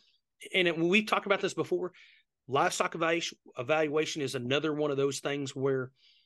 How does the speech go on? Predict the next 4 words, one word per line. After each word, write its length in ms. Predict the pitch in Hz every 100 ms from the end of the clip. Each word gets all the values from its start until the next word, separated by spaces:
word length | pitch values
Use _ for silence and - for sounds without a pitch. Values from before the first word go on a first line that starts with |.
| _ _ _ _ _ _ _ _ -
it's 220 | 156 135
never 460 | 143 143 185 190 196
been 440 | 147 175 147 135
easier 720 | 156 160 156 139 123 120 143